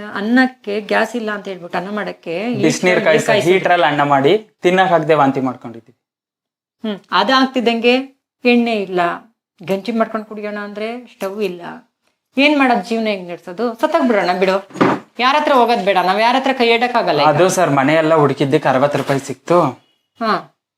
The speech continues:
Speaker 2: ಮಾತ್ರೆ ತಂದ್ಬಿಡ್ತೀನಿ, ಇಲ್ಲ ವಿಷ ಯಾವ್ದನ್ನ ತಂದ್ಬಿಡ್ತೀನಮ್ಮ, ಬೇಡ ಬಿಡು, ಕುಡ್ದ್ಬಿಟ್ಟು ಸತ್ತೋಗೋಣ ಅಂತ ಡಿಸೈಡ್ ಮಾಡ್ದೆ.
Speaker 1: ಅಷ್ಟ್ರಲ್ಲಿ ನಮ್ಮ ಅಮ್ಮ, ನಮ್ಮ ಅಕ್ಕ ಬಂದ್ರು.
Speaker 2: ಇವ್ರ ಅಮ್ಮ, ಇವ್ರ ಅಕ್ಕ ನಮ್ಮನ್ನ ಹುಡಿಕೊಂಡ್ ಬಂದ್ರು. ಆ ಟೈಮಲ್ಲಿ ನಮ್ಮನ್ನ ಬೆಳಿಗ್ಗೆ ಬಂದವ್ರು ಸಂಜೆವರೆಗೂ ಹುಡ್ಕಾಡಿದಾರೆ, ನಮ್ ಮನೆ ಗೊತ್ತಾಗಿಲ್ಲ.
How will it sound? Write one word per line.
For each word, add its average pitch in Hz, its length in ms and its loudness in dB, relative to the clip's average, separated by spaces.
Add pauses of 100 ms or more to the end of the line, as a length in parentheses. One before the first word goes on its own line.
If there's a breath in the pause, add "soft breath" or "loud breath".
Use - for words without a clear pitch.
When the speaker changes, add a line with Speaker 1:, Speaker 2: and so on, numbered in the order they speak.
Speaker 2:
ಮಾತ್ರೆ 151 280 0
ತಂದ್ಬಿಡ್ತೀನಿ, 135 560 2
ಇಲ್ಲ 123 120 0
ವಿಷ 127 220 -2
ಯಾವ್ದನ್ನ 127 320 2
ತಂದ್ಬಿಡ್ತೀನಮ್ಮ, 123 640 -2 (640)
ಬೇಡ 147 160 4
ಬಿಡು, 131 520 0 (380)
ಕುಡ್ದ್ಬಿಟ್ಟು 143 380 0
ಸತ್ತೋಗೋಣ 131 400 2
ಅಂತ 117 200 -2
ಡಿಸೈಡ್ 131 500 0
ಮಾಡ್ದೆ. 113 220 -12
Speaker 1:
ಅಷ್ಟ್ರಲ್ಲಿ 202 460 0
ನಮ್ಮ 240 160 2
ಅಮ್ಮ, 170 220 0
ನಮ್ಮ 175 160 0
ಅಕ್ಕ - 220 -6
ಬಂದ್ರು. 262 600 2 (120)
Speaker 2:
ಇವ್ರ 151 160 4
ಅಮ್ಮ, 143 200 4
ಇವ್ರ 160 200 4
ಅಕ್ಕ 135 160 -4
ನಮ್ಮನ್ನ 139 360 4
ಹುಡಿಕೊಂಡ್ 123 420 2
ಬಂದ್ರು. 151 280 4
ಆ 131 80 6
ಟೈಮಲ್ಲಿ 127 480 2 (1900)
ನಮ್ಮನ್ನ 135 320 4
ಬೆಳಿಗ್ಗೆ 147 460 2
ಬಂದವ್ರು 147 360 2
ಸಂಜೆವರೆಗೂ 147 600 2
ಹುಡ್ಕಾಡಿದಾರೆ, 143 520 2
ನಮ್ 151 200 2
ಮನೆ 127 160 2
ಗೊತ್ತಾಗಿಲ್ಲ. 120 440 -4